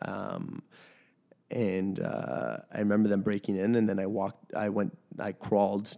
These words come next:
to the back, uh, room, and they were in my apartment at that point. There were still lasers going through. I opened my closet door so I could hide behind it. And I remember a, them drilling a hole into my bedroom door.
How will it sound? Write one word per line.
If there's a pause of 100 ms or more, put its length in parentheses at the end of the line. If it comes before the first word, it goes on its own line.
to
the
back,
uh,
room, (720)
and
they
were
in
my
apartment
at
that
point.
There
were
still
lasers
going
through.
I
opened
my
closet
door
so
I
could
hide
behind
it. (680)
And
I
remember
a,
them
drilling
a
hole
into
my
bedroom
door.